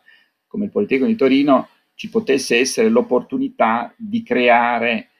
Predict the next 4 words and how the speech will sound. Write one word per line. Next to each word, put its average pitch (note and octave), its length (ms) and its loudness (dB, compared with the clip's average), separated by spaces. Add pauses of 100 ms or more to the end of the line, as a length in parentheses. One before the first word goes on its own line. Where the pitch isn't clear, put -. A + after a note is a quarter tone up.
(320)
un A#2+ 200 -2
hub A#2 600 0 (200)
per A2 640 -2
arte, B2+ 800 -2